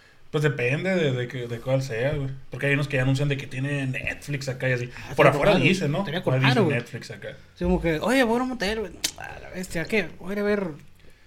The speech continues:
Speaker 1: Porque, pues, la neta, los moteles no nomás son acá para la vida lujuriosa. Pues también hay gente que los usa pa' pistear, o sea, y así
Speaker 2: Ah,
Speaker 1: que
Speaker 2: bueno,
Speaker 1: no tienen
Speaker 2: sí.
Speaker 1: dónde pistear, pues, o sea, y
Speaker 2: Que se va
Speaker 1: rentan
Speaker 2: pa' allá.
Speaker 1: cuartos en pa' pistear.
Speaker 2: A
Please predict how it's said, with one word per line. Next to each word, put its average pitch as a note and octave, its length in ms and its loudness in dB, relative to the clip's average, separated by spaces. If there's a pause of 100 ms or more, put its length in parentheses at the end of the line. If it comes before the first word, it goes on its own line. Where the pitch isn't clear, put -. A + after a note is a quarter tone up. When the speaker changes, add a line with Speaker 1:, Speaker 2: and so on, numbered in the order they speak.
(260)
Speaker 1:
Porque, F3+ 240 4
pues, G3 140 0
la F#3 80 6
neta, G3 200 4
los C#4+ 160 2
moteles A#3+ 380 2
no B3+ 120 0
nomás B3+ 280 -2
son B3+ 140 -4
acá A#3+ 240 -8
para A3+ 220 -2
la B2 100 -2
vida B2+ 160 -2
lujuriosa. E3 720 -8
Pues C3+ 120 -8
también B2 220 -4
hay C#3 40 -4
gente D#3 200 -6
que D3+ 80 -8
los A#2+ 120 -8
usa C3+ 140 -4
pa' C#3 120 -2
pistear, F#2+ 720 -10
o A#2+ 100 -2
sea, G#2+ 480 -6 (560)
y C3 40 -10
así C3 140 -6
Speaker 2:
Ah, D3+ 60 4
Speaker 1:
que D#3 60 2
Speaker 2:
bueno, F3+ 80 6
Speaker 1:
no F3+ 40 4
tienen E3+ 180 0
Speaker 2:
sí. - 40 0
Speaker 1:
dónde E3+ 140 -2
pistear, - 520 -6
pues, - 160 -8
o - 100 -8
sea, F#3+ 180 -4
y D3 100 -2
Speaker 2:
Que B2+ 80 0
se D3+ 80 0
va D#3 80 2
Speaker 1:
rentan D#3 160 2
Speaker 2:
pa' D3 60 4
allá. D3+ 100 2
Speaker 1:
cuartos D3+ 320 4
en A#2+ 100 -8
pa' - 80 -12
pistear. - 300 0
Speaker 2:
A - 20 8